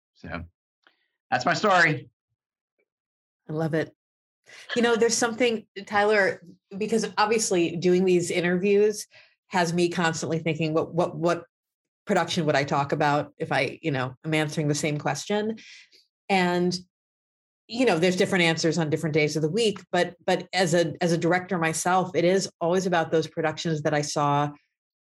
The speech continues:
Speaker 2: early in my own artistic development where I saw someone do something I hadn't encountered before, uh, stylistically,
Speaker 1: Yeah.
Speaker 2: and how that sort of opened my own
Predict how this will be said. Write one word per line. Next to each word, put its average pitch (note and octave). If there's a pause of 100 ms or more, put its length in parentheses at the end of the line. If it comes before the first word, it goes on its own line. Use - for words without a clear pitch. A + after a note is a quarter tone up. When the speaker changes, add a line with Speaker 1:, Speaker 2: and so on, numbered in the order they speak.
Speaker 2:
early F#3+
in E3
my E3
own D#3+ (420)
artistic E3+
development D#3+ (140)
where E3
I D#3+
saw D#3+
someone D#3
do E3
something D3+ (360)
I E3
hadn't D#3
encountered D3+
before, C3+
uh, C#3
stylistically, D3+
Speaker 1:
Yeah. -
Speaker 2:
and D#3
how D3+
that C3+ (280)
sort -
of D3
opened D3+
my C#3+
own C#3